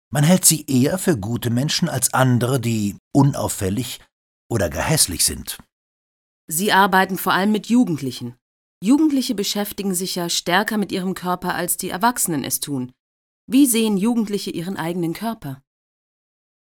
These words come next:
Speaker 1: Erst kürzlich wurden die Ergebnisse einer Studie veröffentlicht,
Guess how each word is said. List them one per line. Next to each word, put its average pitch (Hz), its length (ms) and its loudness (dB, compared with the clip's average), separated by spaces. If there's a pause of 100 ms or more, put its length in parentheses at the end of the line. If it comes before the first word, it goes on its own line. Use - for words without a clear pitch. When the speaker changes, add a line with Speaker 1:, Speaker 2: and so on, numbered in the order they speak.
(160)
Speaker 1:
Erst - 420 -2
kürzlich 185 680 -4
wurden 135 260 -2
die 113 120 -2
Ergebnisse 120 580 -2
einer 101 180 -2
Studie 113 400 -2
veröffentlicht, 117 760 -4